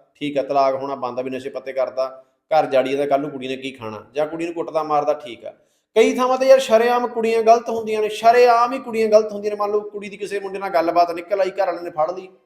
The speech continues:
ਫਿਰ ਦੱਸੋ ਤਾੜੀ ਕਿਵੇਂ ਵੱਜੀ? ਤਾੜੀ ਇੱਕ ਹੱਥ ਨਾਲ ਨਹੀਂ ਵੱਜੀ ਫਿਰ ਤਾਂ ਬਾਈ। ਜਾਂ ਮੁੰਡੇ ਨੇ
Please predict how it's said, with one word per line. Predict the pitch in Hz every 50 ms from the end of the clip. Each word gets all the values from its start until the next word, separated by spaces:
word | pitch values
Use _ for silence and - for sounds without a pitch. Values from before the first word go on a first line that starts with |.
| _ _ _ -
ਫਿਰ | 165 180 175
ਦੱਸੋ | 180 170 185
ਤਾੜੀ | 180 180 170 170 170
ਕਿਵੇਂ | 170 170 170
ਵੱਜੀ? | 165 156 147
ਤਾੜੀ | - 170 165 165
ਇੱਕ | 165 165 202
ਹੱਥ | 202
ਨਾਲ | 208 214
ਨਹੀਂ | 214 202
ਵੱਜੀ | 185 170 202
ਫਿਰ | 185 196 196
ਤਾਂ | - 214
ਬਾਈ। | - 190 190 196 - - _ _ _ _ _ _ _ _ _ _ _ _ _ _ _ _ _ _ _ _
ਜਾਂ | - - 175 196
ਮੁੰਡੇ | 202 - 190 196 202
ਨੇ | 202 208 202 - - -